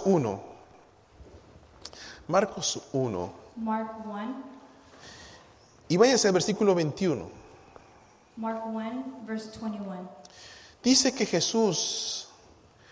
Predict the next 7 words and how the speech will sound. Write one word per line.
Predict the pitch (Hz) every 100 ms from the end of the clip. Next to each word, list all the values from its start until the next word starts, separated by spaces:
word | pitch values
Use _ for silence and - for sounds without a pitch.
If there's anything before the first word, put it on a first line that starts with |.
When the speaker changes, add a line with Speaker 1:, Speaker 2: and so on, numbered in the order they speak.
| - -
Speaker 1:
entró | 147 143 180
a | 190
Capernaum | 185 - 147 135 147 131 113 117 - - - - - - _ _ -
y | 180
estaba | - 233
enseñando | 208 202 170 170 170 156
allí. | 131 113